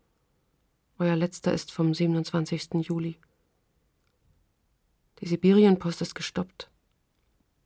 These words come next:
Ob die Japanpost via Sibirienpost durchkam, ist mir jetzt auch zweifelhaft. Ob die Puppen ankamen und die Bergkristallkette? Ja,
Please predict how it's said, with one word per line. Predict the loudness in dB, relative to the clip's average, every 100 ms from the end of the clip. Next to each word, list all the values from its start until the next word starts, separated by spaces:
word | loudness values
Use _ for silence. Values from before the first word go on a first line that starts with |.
| _ _ _ -12
Ob | -10 -6
die | 0
Japanpost | 2 2 4 2 2 0 -2 0
via | 4 4
Sibirienpost | 4 2 4 6 6 4 2 -2 0
durchkam, | -2 -2 -2 -2 -4 -12 -16
ist | -10 -6 0
mir |
jetzt | 0 0 0
auch | -2
zweifelhaft. | -4 -4 -4 -4 -6 -8 -12 -20 -20 _ _ _ _ _ _ _ _ _ -14
Ob | -8
die | -6
Puppen | -4 -2 0
ankamen | 0 -2 -4 -4 -4 -8 _ _ _
und | -4
die | -2
Bergkristallkette? | 0 0 -2 -8 -4 -6 -6 -8 -8 -14 _ _ _ _ _ _ _ _ _ _ _ _ _ _ _ _ _ _ -8
Ja, | -6 -4 -6